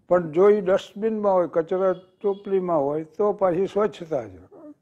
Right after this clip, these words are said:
બહાર હોય તો અસ્વચ્છતા છે. આ બી બાબત મેં એકવાર કરેલી. <clears throat> પણ હમણાં અધિક કલેક્ટર શ્રી પંકજ ઓંધિયા સાહેબનું પાથેય પુસ્તક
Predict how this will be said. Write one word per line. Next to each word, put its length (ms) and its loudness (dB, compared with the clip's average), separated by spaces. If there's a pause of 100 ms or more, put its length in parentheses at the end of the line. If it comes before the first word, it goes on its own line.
(220)
બહાર 220 4
હોય 200 4
તો 120 -8
અસ્વચ્છતા 800 -6
છે. 340 -20 (680)
આ 120 2
બી 320 4
બાબત 520 0
મેં 260 -4
એકવાર 360 2
કરેલી. 580 2
<clears throat> 1300 -8
પણ 180 -2
હમણાં 440 0 (1080)
અધિક 380 0
કલેક્ટર 460 2
શ્રી 260 -4
પંકજ 540 -6
ઓંધિયા 440 4
સાહેબનું 540 -2 (760)
પાથેય 480 2
પુસ્તક 520 -6